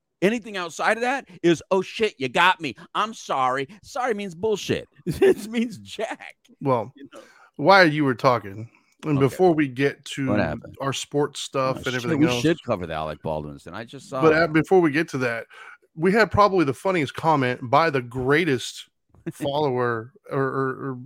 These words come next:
Speaker 2: or, you know, uh, no, you can leave that right, because put
Speaker 1: Oh,
Speaker 2: that
Speaker 1: really?
Speaker 2: back
Speaker 1: Wanna
Speaker 2: up
Speaker 1: put that
Speaker 2: there.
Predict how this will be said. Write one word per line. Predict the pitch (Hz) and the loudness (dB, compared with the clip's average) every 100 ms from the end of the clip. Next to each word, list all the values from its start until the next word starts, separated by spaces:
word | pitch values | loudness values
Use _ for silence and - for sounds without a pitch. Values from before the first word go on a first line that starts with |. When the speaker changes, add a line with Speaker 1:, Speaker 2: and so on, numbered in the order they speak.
| 143 | -8
Speaker 2:
or, | 143 127 | -8 -8
you | 127 | -6
know, | 120 117 120 | -6 -4 -4
uh, | 117 113 120 | -4 -6 -4
no, | 165 | 2
you | 269 262 | 2 2
can | 262 | 0
leave | 269 | 0
that | 190 | -2
right, | 101 202 - | -4 -4 -6
because | - 285 269 | -6 -8 -10
put | - 311 | -6 0
Speaker 1:
Oh, | 143 | 2
Speaker 2:
that | |
Speaker 1:
really? | 127 180 | 4 2
Speaker 2:
back | 202 | 0
Speaker 1:
Wanna | 147 | -2
Speaker 2:
up | 143 | 0
Speaker 1:
put | 165 | 0
that | 165 | 0
Speaker 2:
there. | 180 | 0